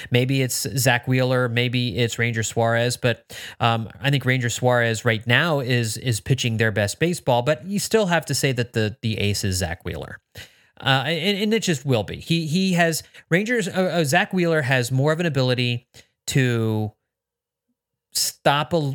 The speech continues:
a losing streak, to shut a great offense down in game one of a playoff series.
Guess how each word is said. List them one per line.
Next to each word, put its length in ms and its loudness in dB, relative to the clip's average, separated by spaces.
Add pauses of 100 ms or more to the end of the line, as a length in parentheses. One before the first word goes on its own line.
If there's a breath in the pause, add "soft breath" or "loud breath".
(120)
a 120 0
losing 400 0
streak, 520 -4 (480)
to 480 0
shut 520 0
a 140 0
great 380 2
offense 500 0
down 720 -2 (640 soft breath)
in 160 2
game 220 2
one 160 2
of 80 -2
a 60 -2
playoff 420 0
series. 540 -4